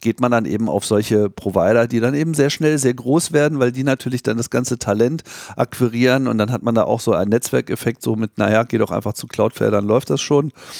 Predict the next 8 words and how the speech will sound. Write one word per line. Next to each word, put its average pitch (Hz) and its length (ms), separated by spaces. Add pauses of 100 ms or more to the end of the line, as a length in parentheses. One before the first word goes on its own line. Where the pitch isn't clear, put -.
(400)
Ja, 123 180
und 82 140
dann, 110 260
äh, 113 960
ist 131 180
es 127 140
natürlich 113 400
schwierig, 151 440